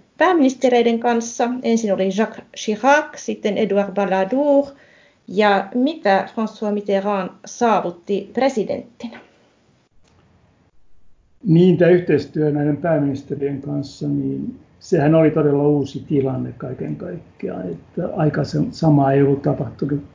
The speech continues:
Speaker 2: ennen viidennen tasavallan aikana. Ja kyllä nämä molemmat sitten Mitterrandin osalta o-, sijoittuivat hänen niin kuin molempien presidenttikausiensa, siis ensimmäisen ja toisen presidenttikauden loppuun.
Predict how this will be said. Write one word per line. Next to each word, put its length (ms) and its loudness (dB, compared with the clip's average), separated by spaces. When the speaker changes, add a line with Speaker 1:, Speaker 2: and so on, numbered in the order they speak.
Speaker 2:
ennen 420 4
viidennen 440 -4
tasavallan 640 -10
aikana. 500 -10
Ja 360 2
kyllä 460 6
nämä 200 6
molemmat 480 4
sitten 300 -6
Mitterrandin 640 -2
osalta 640 -6
o-, 240 -2
sijoittuivat 760 0
hänen 240 -4
niin 120 -2
kuin 100 -4
molempien 760 -2
presidenttikausiensa, 1400 -6
siis 180 -10
ensimmäisen 560 -2
ja 60 -4
toisen 360 0
presidenttikauden 960 -6
loppuun. 640 -4